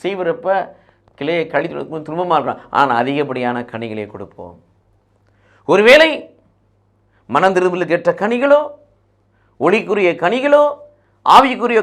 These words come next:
கனிகளை கொடுக்காதபடி இருப்போம் என்று சொன்னால், ஒரு காலம் வருகின்ற பொழுது, கனி கொடுக்காத கிளைகள் ஏன் இடத்தை அடைச்சிருக்குன்னு சொல்லி, அவற்றை வெட்டி, கழித்தல வெட்டி, நெருப்பில் போட்டு விடுவார்கள்.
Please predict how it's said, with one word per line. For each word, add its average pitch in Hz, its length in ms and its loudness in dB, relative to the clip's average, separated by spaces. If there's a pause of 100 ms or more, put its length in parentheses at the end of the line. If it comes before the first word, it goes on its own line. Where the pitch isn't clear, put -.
கனிகளை 247 320 2 (100)
கொடுக்காதபடி 254 840 2
இருப்போம் 240 340 0
என்று 226 200 -2
சொன்னால், 233 300 -2
ஒரு 202 80 -4 (100)
காலம் 208 300 4
வருகின்ற 190 380 0
பொழுது, 196 200 -2 (140)
கனி 175 140 -4 (100)
கொடுக்காத 202 360 -2 (120)
கிளைகள் 185 300 -2 (160)
ஏன் 202 160 -2
இடத்தை 190 280 2
அடைச்சிருக்குன்னு 170 560 -2
சொல்லி, 180 240 2
அவற்றை 180 280 2 (100)
வெட்டி, 180 400 2 (920)
கழித்தல 208 640 2
வெட்டி, 247 380 0 (2000)
நெருப்பில் 139 460 -10
போட்டு 113 220 -12
விடுவார்கள். 104 420 -18